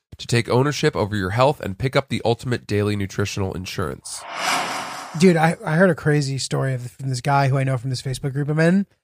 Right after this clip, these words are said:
Speaker 2: He got detained in Libya for fifty days.
Speaker 1: What?
Speaker 2: And he claims he was doing nothing out of the ordinary. Like, he,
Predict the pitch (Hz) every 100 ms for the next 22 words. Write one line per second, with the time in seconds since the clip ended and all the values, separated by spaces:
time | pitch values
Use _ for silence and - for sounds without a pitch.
0 | - - - 165 175 180 - 151 156 160
1 | 160 135 135 147 160 160 160 147 123 _
2 | 151 127 147 139 127 123 131 147 - -
3 | _ - _ 240 247 254 269 269 277 277
4 | 277 277 269 269 269 - - - - _
5 | _ 185 180 175 170 170 - 226 233 220
6 | 214 202 175 170 147 175 160 160 156 147
7 | 143 139 139 135 123 120 120 120 120 -
8 | 151 143 139